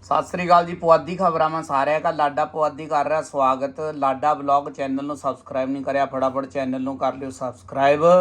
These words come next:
ਪਹਿਲੀ ਬੜੀ ਖਬਰ, ਕਹ ਰਹੇ ਕਾਂਗਰਸ ਨੂੰ ਬੜਾ ਝਟਕਾ ਵੱਜਿਆ। ਚੰਡੀਗੜ੍ਹ ਕਾਂਗਰਸ ਕਾ ਇਹ ਜਿਹੜਾ ਜ਼ਿਲ੍ਹਾ ਪ੍ਰਧਾਨ, ਇਸ ਨੇ ਭਾਜਪਾ ਕਾ ਪੱਲਾ ਫਾੜ ਲਿਆ।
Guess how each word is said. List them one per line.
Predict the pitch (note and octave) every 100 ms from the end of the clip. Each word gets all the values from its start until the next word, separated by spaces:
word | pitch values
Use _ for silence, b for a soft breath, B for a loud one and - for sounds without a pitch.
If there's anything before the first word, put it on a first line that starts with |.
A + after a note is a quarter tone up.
| F#3+ - - - - - - - -
ਪਹਿਲੀ | D3 D3+ F3+
ਬੜੀ | E3 D#3+
ਖਬਰ, | D3 D3+ D3 D3+
ਕਹ | D#3
ਰਹੇ | D#3
ਕਾਂਗਰਸ | F3 E3+ D#3 D#3 D#3
ਨੂੰ | D#3+
ਬੜਾ | D3 D3 D3
ਝਟਕਾ | F3+ F3 D#3 D3
ਵੱਜਿਆ। | C3+ B2+ C#3+ D#3 E3 F3 - _ - -
ਚੰਡੀਗੜ੍ਹ | D3 D3 C3 D3 D#3 E3+
ਕਾਂਗਰਸ | E3+ D#3 D3 D3 D3 C3+
ਕਾ | - D3
ਇਹ | D3
ਜਿਹੜਾ | C#3+ D3 D#3 D#3 D3+ C#3
ਜ਼ਿਲ੍ਹਾ | C3 C#3+
ਪ੍ਰਧਾਨ, | D#3+ E3+ D#3 E3+ D#3 D3+ D3 D3+ -
ਇਸ | D3+ C#3
ਨੇ | D3+ D3 D3 D3+ - - -
ਭਾਜਪਾ | F3 E3 C#3 C3 D3+
ਕਾ | D3+
ਪੱਲਾ | D3 D3+ C#3+ D3
ਫਾੜ | C#3+ - C3+
ਲਿਆ। | C3 C#3 C#3+ D#3+